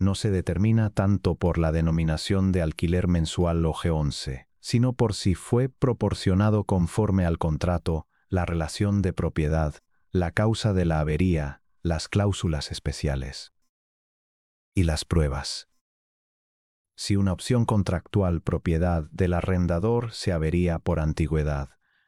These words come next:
es muy probable que se plantee la obligación de reparación del arrendador. Si la avería se debe al dolo o la culpa del arrendatario,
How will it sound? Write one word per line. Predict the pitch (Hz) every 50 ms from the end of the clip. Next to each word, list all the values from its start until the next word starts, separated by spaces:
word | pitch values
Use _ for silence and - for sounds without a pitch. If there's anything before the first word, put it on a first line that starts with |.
| _ _ _ _ -
es | - 113 104 117
muy | 117 123 127 123
probable | 123 - 117 104 98 107 110 113 107 101 98 90
que | - 90
se | - - 92 82
plantee | - 87 80 78 78 - - 113 113 117 117 120 110
la | 90 85 82 80 80
obligación | 78 76 80 80 82 76 80 76 - - - 98 95 92 95 87
de | 90 85
reparación | - 85 82 - 82 78 78 76 - - - 120 117 117 117 110
del | 95 85 78
arrendador. | 76 78 - 82 80 76 73 73 76 71 76 73 67 65 - - _ _ _ _ _ _ _ _ _ -
Si | - - 117
la | 107 101
avería | 95 92 92 92 110 117 120 117
se | - - 107 98
debe | 104 104 92 90 87 82
al | 78 80 80 78
dolo | 85 104 107 104 104 98 95 - -
o | 92
la | 85 80 78
culpa | - - 98 95 92 - - 104 98 90 - -
del | 82 87 82 78 78
arrendatario, | 78 78 82 82 80 78 76 76 - - 90 85 80 78 71 67 -